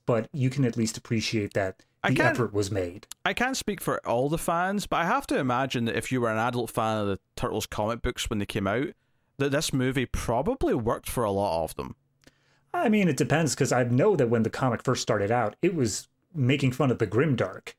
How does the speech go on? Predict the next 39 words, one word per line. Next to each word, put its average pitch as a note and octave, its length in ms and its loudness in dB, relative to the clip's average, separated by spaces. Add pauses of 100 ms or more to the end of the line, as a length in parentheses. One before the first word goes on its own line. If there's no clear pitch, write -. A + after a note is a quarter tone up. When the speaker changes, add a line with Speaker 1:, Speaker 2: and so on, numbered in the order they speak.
Speaker 2:
Yeah. B2 180 2
Speaker 1:
Like, G2 160 4
it F2 120 2
was A2+ 280 0
making C3 280 2
fun C3 140 2
of G#2+ 80 -2
Frank A2+ 220 0
Miller A2 400 2 (320)
in A2+ 220 2
the A2 100 0
regard G#2 400 2
of, G2 240 0 (180)
by B2+ 120 2
the B2+ 80 2
time C#3+ 240 2
the A2 80 4
cartoon A#2+ 420 0
show A2+ 160 0
hit, G#2 320 -2
it E3+ 100 2
was C3+ 200 2 (140)
the B2 100 0
polar B2 420 2
opposite D3 420 0
of F#2 120 -8
that. G2 240 -10
Speaker 2:
I E3+ 60 0
mean, F3+ 120 0
certainly A#3+ 320 0
compared D3 360 -2
to - 80 -6
the A2 80 -4
cartoon, A2+ 440 -2
though, F2 160 0
I F2 80 0
think A#2+ 180 -4
this G#2+ 200 -2
is F#2 180 -4